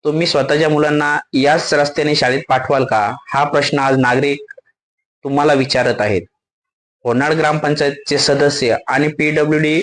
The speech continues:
विभागाचे अधिकारी, तुम्ही तुमचे कर्तव्य विसरलात का, की तुमच्याकडे लोकांचे आरोग्य आणि सुरक्षा ही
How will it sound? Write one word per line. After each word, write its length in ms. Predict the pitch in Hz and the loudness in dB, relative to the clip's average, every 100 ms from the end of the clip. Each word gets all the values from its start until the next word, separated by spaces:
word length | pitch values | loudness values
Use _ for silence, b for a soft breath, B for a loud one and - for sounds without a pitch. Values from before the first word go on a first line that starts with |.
| - | 0
विभागाचे 480 | 139 147 147 147 151 | 0 2 2 0 0
अधिकारी, 500 | 127 143 135 117 117 - _ _ _ _ _ _ _ B B B | 0 0 0 2 0 -4 _ _ _ _ _ _ _ B B B
तुम्ही 320 | 143 147 160 | 0 2 2
तुमचे 240 | 156 156 | 0 0
कर्तव्य 800 | 156 147 139 139 147 147 156 160 - _ _ _ _ _ _ _ _ _ _ _ _ _ _ _ _ _ 139 | 0 0 0 0 0 2 2 0 -4 _ _ _ _ _ _ _ _ _ _ _ _ _ _ _ _ _ -6
विसरलात 460 | 131 175 160 165 - | -2 0 2 2 0
का, 260 | - 113 110 - _ _ _ | 0 0 -2 -8 _ _ _
की 100 | 151 | -10
तुमच्याकडे 720 | 156 151 151 147 165 160 160 151 | -4 0 0 0 0 0 2 2
लोकांचे 440 | 139 151 147 156 | 0 0 0 2
आरोग्य 400 | 135 139 143 143 | 2 2 2 0
आणि 180 | 143 151 | 0 0
सुरक्षा 520 | - 143 135 - 135 | 2 0 0 0 0
ही 200 | 113 | 0